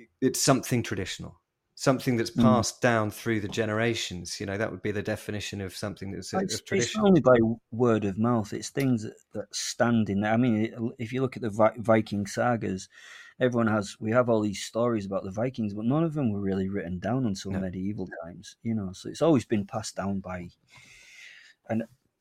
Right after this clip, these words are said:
Speaker 2: I, I suppose my idea of a myth is it's always got, you know, some good intention behind it. Don't go into the woods because there are things that could eat you.
Speaker 1: Yeah.
Speaker 2: You know, don't go and talk to strangers because they might not be nice, you know,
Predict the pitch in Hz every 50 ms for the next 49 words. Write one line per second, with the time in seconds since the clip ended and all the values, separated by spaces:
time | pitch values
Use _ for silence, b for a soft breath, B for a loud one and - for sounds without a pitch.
0 | _ _ _ _ _ _ _ _ _ _ _ _ - 110 110 - 117 120 - -
1 | - 139 113 104 117 120 123 120 117 110 104 113 107 104 101 95 101 98 101 101
2 | 101 101 - 101 98 101 104 95 - - 113 110 110 104 104 101 98 98 - _
3 | _ - 101 101 - - _ _ _ _ _ _ _ 110 107 104 104 101 101 98
4 | 98 - - - - - 127 117 110 107 101 113 107 98 104 101 98 - - -
5 | 113 110 101 - - 104 101 98 104 95 101 98 98 95 95 85 104 - 208 220
6 | 233 214 156 147 135 113 113 - 110 110 98 101 110 131 156 143 - - - -
7 | - - 147 131 - - 147 139 143 139 - - 151 147 147 139 117 135 135 -
8 | - 131 127 120 110 76 87 92 92 90 90 - _ - B 95 B B B B
9 | B B B B B B B - - - 127 123 110 101 95 95 98 - - 190
10 | 208 208 156 147 143 113 - - 117 113 113 - 110 - - 123 110 107 107 107
11 | 147 170 165 123 - 135 117 - 131 123 113 135 131 135 143 143 143 151 135 131
12 | - - 120 113 107 95 92 90 85 - - - - - - - - _ - 95
13 | - - _ 123 135 135 123 120 110 101 98 90 90 104 98